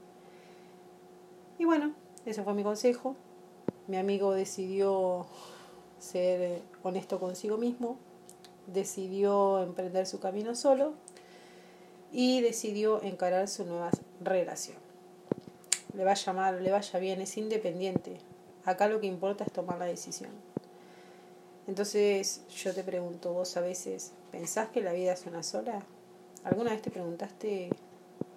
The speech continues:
eh, ¿qué, qué quiero para ser feliz? ¿Soy feliz en realidad? Esas son las preguntas que nos tenemos que hacer constantemente.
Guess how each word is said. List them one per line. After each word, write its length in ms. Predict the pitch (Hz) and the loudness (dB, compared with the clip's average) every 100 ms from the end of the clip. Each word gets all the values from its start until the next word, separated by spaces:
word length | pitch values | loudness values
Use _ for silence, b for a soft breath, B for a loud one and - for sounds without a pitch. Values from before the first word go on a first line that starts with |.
| - - - - | -14 -16 -16 -8
eh, 440 | 185 175 175 180 180 - | -4 -2 -4 -6 -8 -8
¿qué, 260 | - - - | -8 -10 -12
qué 160 | - 208 | -10 -8
quiero 340 | - 214 214 | -2 0 0
para 180 | 180 175 | -2 -4
ser 200 | 175 190 | -4 -8
feliz? 460 | - 175 196 208 - | -6 -4 -4 -4 -8
¿Soy 240 | 160 208 214 | -4 -4 -4
feliz 460 | - 170 202 220 | -6 -6 -6 -6
en 140 | 180 170 | -8 -6
realidad? 400 | 165 175 185 220 - - - - - - B B B B | -4 -2 -4 -4 -10 -12 -20 -20 -20 -20 B B B B
Esas 220 | 262 247 | -2 -2
son 140 | 226 202 | -2 -2
las 120 | 190 | 0
preguntas 340 | 185 180 170 | -2 -2 -4
que 80 | 170 | -6
nos 100 | 165 | -8
tenemos 240 | 165 165 170 | -6 -4 -4
que 100 | 175 | -4
hacer 240 | - 175 | -4 -4
constantemente. 840 | - 170 - 226 220 226 208 175 | -4 -6 -8 -6 -4 -4 -4 -6